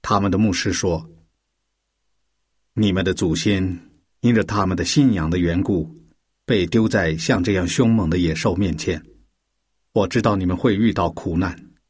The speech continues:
或许你们不会被丢在狮子面前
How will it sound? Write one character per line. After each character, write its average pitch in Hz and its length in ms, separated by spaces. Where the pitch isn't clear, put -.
或 127 140
许 98 480
你 110 100
们 101 160
不 117 140
会 113 100
被 117 200
丢 135 240
在 123 160
狮 - 200
子 - 140
面 87 220
前 82 280